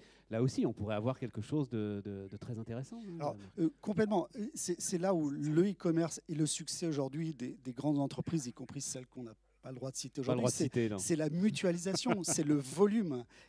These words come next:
Speaker 2: Et effectivement, le fait de se fédérer, de se mutualiser, va permettre effectivement d'augmenter la, la, la qualité, euh, euh, et, et la qualité de service. Donc ça, c'est très important, effectivement.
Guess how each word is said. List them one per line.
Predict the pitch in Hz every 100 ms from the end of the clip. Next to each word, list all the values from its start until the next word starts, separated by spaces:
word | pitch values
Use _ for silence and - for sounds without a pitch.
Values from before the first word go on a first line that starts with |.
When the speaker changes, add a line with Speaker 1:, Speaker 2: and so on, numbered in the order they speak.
| -
Speaker 2:
Et | 131
effectivement, | - 165 - 196 214 147
le | 139 127 131
fait | - 170
de | 143
se | - 135
fédérer, | - 165 156 147 190
de | -
se | 123
mutualiser, | 131 156 - 143 131 131 147 196 233 - _ 110 -
va | 170
permettre | 175 143 170 -
effectivement | 131 131 - 151
d'augmenter | 143 127 127 123 156
la, | 135 110
la, | 120 113 123
la | 127 120
qualité, | - 156 135 - 160 175 165
euh, | 123 120 - - _ 123
euh, | 117 120 151
et, | 131 185 139 160
et | 139
la | 117
qualité | - 131 123 131
de | -
service. | 170 165 143
Donc | 123
ça, | 165
c'est | - 147
très | - 160
important, | 156 - - 165
effectivement. | 135 139 - 127